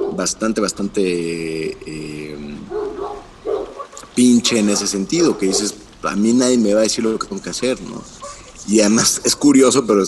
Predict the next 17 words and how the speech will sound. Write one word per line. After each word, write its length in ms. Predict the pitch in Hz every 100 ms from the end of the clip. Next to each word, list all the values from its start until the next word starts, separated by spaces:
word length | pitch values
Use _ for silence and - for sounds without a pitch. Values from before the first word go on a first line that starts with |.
| -
pero, 220 | - 95 92
eh, 180 | 92
por 140 | 92 -
ejemplo, 200 | 107 110
en 60 |
Estados 240 | 101 117 110
Unidos 200 | 117 107
hicieron 180 | 113 113
un 80 | 110
análisis 640 | 110 107 104 98 110 -
y 80 | 87
la 140 | 90
gente 340 | 90 107 104 -
que 140 | -
tenía 320 | - 87 95
más 260 | 101 104 98
recursos, 540 | 98 - 104 - 107